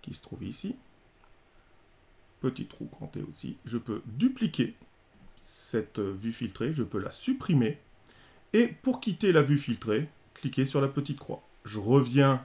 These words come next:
vous voyez, en blanc. Et si je refais données, vue filtrée, je revois ici ma, euh, vue qui est filtre un.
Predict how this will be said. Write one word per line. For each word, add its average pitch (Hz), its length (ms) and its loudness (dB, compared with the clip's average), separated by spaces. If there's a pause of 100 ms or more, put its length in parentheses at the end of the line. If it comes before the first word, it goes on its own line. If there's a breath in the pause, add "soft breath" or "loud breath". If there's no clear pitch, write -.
vous 107 80 -6
voyez, 110 440 0 (160)
en 95 80 -4
blanc. 98 360 -2 (500 loud breath)
Et 104 80 -4
si 165 220 -2
je 143 120 6
refais 143 360 6
données, 123 540 6 (380)
vue 127 200 2
filtrée, 123 560 0 (720)
je 110 180 0
revois 156 480 8
ici 143 300 4
ma, 123 140 6
euh, 104 400 -2
vue 123 340 -2
qui 104 120 -4
est 101 60 -2
filtre - 360 -6
un. 110 240 -2